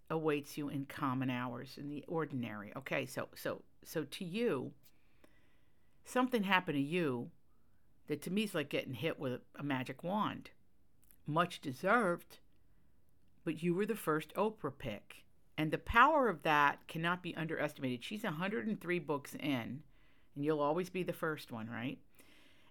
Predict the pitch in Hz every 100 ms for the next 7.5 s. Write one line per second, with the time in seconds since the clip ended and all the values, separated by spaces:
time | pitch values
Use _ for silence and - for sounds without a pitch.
0 | - 175 175 - - 208 208 240 262 -
1 | 240 202 170 135 131 170 - - - -
2 | - - - - - - - 190 196 208
3 | 226 - 175 170 190 208 214 233 233 226
4 | 196 175 156 - 165 160 147 143 151 151
5 | 156 160 151 - 135 - 175 170 156 135
6 | 151 - 147 143 143 135 131 131 127 -
7 | 185 175 165 - -